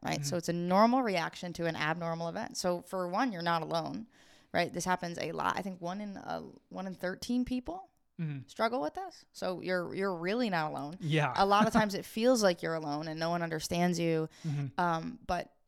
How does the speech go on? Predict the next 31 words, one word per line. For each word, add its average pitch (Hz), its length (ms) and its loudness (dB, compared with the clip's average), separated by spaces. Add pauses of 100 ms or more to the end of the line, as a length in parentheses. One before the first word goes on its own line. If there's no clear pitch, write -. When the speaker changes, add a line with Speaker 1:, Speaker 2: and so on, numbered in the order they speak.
Speaker 1:
and 175 240 0
a 170 120 0
lot 170 160 0
of 180 80 -4
times 170 280 -2
it, 170 160 -4
you 180 80 -6
know, 165 120 -4
people 170 500 -6
in 165 140 -6
our 156 200 -4
lives 165 580 -2 (240)
don't 170 300 2 (180)
get 190 160 4
it 170 180 0
'cause 170 120 -6
they 160 100 -2
haven't 156 240 -6
been 175 220 0
there. - 260 -8 (160)
Speaker 2:
Right. 135 240 -2
Speaker 1:
And 170 300 -2
they'll 160 160 2
say 160 180 -2
things 165 300 -6
like, - 200 -6
"Well, 80 280 2
like, 78 320 -4
just - 420 -4
move 170 220 -6
on, 214 240 0